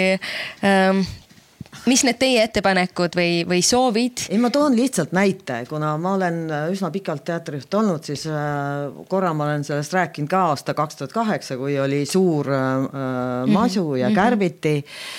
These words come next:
Speaker 2: Et siis käis see arutelu vastupidi, ministeerium tuli, äh, jällegi Kultuuriministeeriumist
Speaker 1: Mhm.
Speaker 2: räägin konkreetsemalt, et, äh, tuli teatrijuhtide juurde, ütles, "Vot jama on selline," kõigil olid lepingud alla kirjutatud, tegevustoetused ju teada.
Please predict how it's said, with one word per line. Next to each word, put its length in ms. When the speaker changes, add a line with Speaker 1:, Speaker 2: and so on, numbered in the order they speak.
Speaker 2:
Et 240
siis 400
käis 380
see 100
arutelu 560
vastupidi, 640
ministeerium 560
tuli, 460
äh, 240
jällegi 380
Kultuuriministeeriumist 920
Speaker 1:
Mhm. 60
Speaker 2:
räägin 280
konkreetsemalt, 680
et, 360
äh, 320
tuli 220
teatrijuhtide 800
juurde, 400
ütles, 320
"Vot 160
jama 280
on 120
selline," 440
kõigil 320
olid 260
lepingud 540
alla 280
kirjutatud, 600
tegevustoetused 840
ju 100
teada. 640